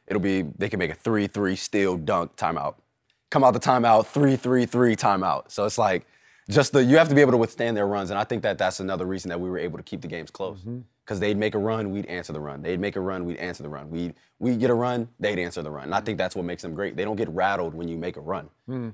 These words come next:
Speaker 1: And I think that that's what, that's what, that's the hard thing about basketball. If a team makes three threes in a row, are you gonna put your head down and be demoralized, or are you gonna be able to answer it?
Speaker 2: Hmm.
Speaker 1: And I think that that's what they do.
Speaker 2: So how does Toronto match up with Golden State?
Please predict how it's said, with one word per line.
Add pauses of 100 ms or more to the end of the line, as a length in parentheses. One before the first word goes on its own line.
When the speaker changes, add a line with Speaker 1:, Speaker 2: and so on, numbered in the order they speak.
Speaker 1:
And
I
think
that
that's
what, (400)
that's
what,
that's
the
hard
thing
about
basketball. (240)
If
a
team
makes
three
threes
in
a
row,
are
you
gonna
put
your
head
down
and
be
demoralized, (260)
or
are
you
gonna
be
able
to
answer
it? (100)
Speaker 2:
Hmm. (180)
Speaker 1:
And
I
think
that
that's
what
they
do. (320)
Speaker 2:
So
how
does
Toronto
match
up
with
Golden
State?